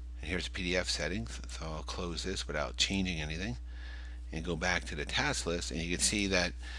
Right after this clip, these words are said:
when, again, when we're looking at the print, the printout,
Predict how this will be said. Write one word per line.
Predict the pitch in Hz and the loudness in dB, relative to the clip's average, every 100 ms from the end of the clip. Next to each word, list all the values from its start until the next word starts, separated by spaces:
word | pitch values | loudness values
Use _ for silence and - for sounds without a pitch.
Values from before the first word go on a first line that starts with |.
| - - - - | -6 -8 -8 -6
when, | 87 92 104 104 87 - - - | 0 6 8 8 4 0 -6 -4
again, | 85 104 98 82 - | 0 4 4 4 0
when | 82 | 0
we're | 85 85 | 0 0
looking | 76 101 101 | 0 2 2
at | 92 82 | 2 0
the | 90 80 | -2 -2
print, | 78 - 117 107 - - - - | -2 4 6 6 2 -6 -8 -6
the | - | -4
printout, | - 127 92 90 | 2 4 6 4